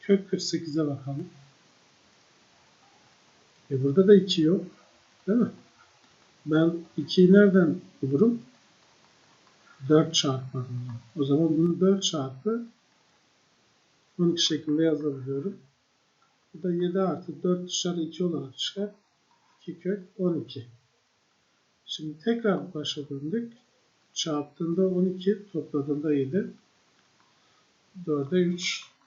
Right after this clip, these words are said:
He, demek ki burası da kök dört. Aradaki işaret artı kök üçmüş. Yani iki artı kök üç. Şimdi soruya dönelim o zaman. Şurası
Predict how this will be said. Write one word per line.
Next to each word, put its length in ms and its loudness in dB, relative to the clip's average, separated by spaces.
He, 60 -8
demek 280 0
ki 100 -8
burası 360 -6
da 200 -2
kök 240 -8
dört. 320 2
Aradaki 340 -8
işaret 420 -6
artı 460 -6
kök 260 -6
üçmüş. 600 -6
Yani 440 -2
iki 240 0
artı 580 -4
kök 260 -6
üç. 360 -10
Şimdi 260 -8
soruya 420 4
dönelim 440 -4
o 40 -8
zaman. 400 0
Şurası 720 4